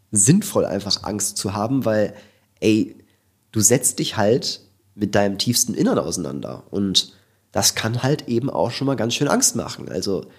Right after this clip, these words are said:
ich weiß nicht so, was ihr für Gedanken in eurem ganzen Leben ge-, äh, gedacht habt, aber ich hab schon abgefahrene Gedanken teilweise gehabt.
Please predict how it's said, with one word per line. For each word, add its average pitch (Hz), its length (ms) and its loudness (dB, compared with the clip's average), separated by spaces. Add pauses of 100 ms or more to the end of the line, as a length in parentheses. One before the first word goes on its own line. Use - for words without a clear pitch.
(360)
ich - 100 -6
weiß 113 180 4
nicht 110 160 0
so, 107 200 0
was - 200 -4
ihr 139 140 2
für 170 160 2
Gedanken 165 600 0
in 147 240 -4
eurem 139 380 2
ganzen 139 280 0
Leben 147 260 4
ge-, 135 380 4
äh, 131 200 -2
gedacht 135 380 0
habt, - 260 -8
aber 113 400 0
ich 127 120 -8
hab 160 140 -2
schon - 160 -6
abgefahrene 156 680 -4
Gedanken 160 340 0
teilweise 101 380 -2
gehabt. 95 400 -6